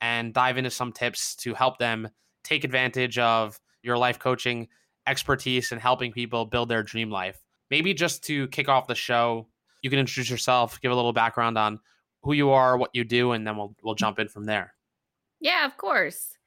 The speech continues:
Speaker 2: So as you already know, my name's Nikki and I'm a life coach. I basically work with individuals to build better habits to reach their goals. And as we know by experience, life can be challenging. We all have our own sets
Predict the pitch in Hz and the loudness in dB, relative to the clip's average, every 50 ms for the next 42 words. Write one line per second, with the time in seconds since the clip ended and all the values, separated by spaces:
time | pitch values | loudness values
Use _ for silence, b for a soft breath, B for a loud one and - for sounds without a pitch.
0 | b b b b _ - 247 233 226 220 - - _ _ _ _ - 180 185 185 | b b b b _ 0 0 2 2 0 -2 -8 _ _ _ _ -6 -6 -6 -6
1 | - 220 247 277 294 330 381 320 233 226 247 254 233 196 196 208 226 247 285 277 | -2 0 2 2 4 4 4 2 2 2 2 2 2 2 2 2 0 0 0 0
2 | - 208 202 - 254 262 269 269 277 330 339 392 403 381 - - 233 185 156 143 | -2 -4 -4 -2 -4 -2 0 0 0 0 0 0 -2 -2 -2 -2 0 0 0 0
3 | - - - - - - 339 339 359 339 - 359 - - 285 262 240 214 220 220 | -4 -2 0 0 0 0 0 -2 -2 -2 -4 -6 -2 0 0 0 2 2 2 2
4 | 226 226 - 254 233 233 - 226 233 220 214 196 208 208 196 208 202 202 202 196 | 2 2 0 -2 -2 -2 -2 -2 -2 -2 -2 -2 -2 -2 -2 -2 -2 -2 0 0
5 | 196 190 - - - _ _ _ _ - 247 196 214 220 226 240 240 269 254 254 | 0 -2 -6 -12 -18 _ _ _ _ -4 -2 2 2 4 4 4 4 4 4 4
6 | 247 233 - - 190 180 180 180 - - - - 214 175 180 180 - - - - | 2 2 0 -2 -2 -2 0 -2 -4 -4 -6 -6 -6 -4 -4 -4 -4 -6 -6 -6
7 | 190 180 175 - 180 175 156 131 139 - 208 208 196 196 208 214 - 240 247 262 | -6 -6 -2 -2 0 0 0 -2 -2 -2 -2 0 2 2 2 0 -2 -4 -2 0
8 | 247 240 233 220 226 240 247 269 277 - - - 190 180 175 180 202 269 254 - | 0 0 0 0 0 0 0 0 -4 -6 -6 -2 0 0 0 0 0 -2 -2 -2
9 | 190 175 175 - - - 220 220 240 233 - 349 349 311 262 220 180 - 170 175 | -2 -2 -2 -2 -4 -4 -4 -4 -4 -6 -6 -6 -4 -4 -4 -6 -6 -6 -8 -6
10 | 185 190 196 208 220 226 240 233 233 226 220 214 - - 190 196 202 208 202 - | -4 -2 0 2 2 2 2 2 0 0 2 0 0 0 -4 -4 -4 -6 -8 -4
11 | - 220 185 - - _ _ - - - | -2 -2 -2 -2 -4 _ _ -20 -20 -20